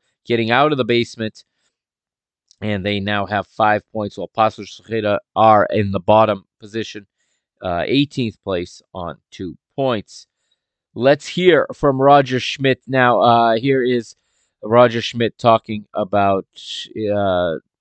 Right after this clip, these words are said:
he's talking to the reporter in the post-game press conference, and this, this particular was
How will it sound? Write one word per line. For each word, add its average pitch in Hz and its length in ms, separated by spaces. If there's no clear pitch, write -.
he's 107 180
talking 147 340
to 113 640
the 117 100
reporter 113 460
in 104 80
the 101 80
post-game 104 720
press 147 380
conference, 135 680
and 104 440
this, 143 480
this 156 200
particular 139 680
was 120 320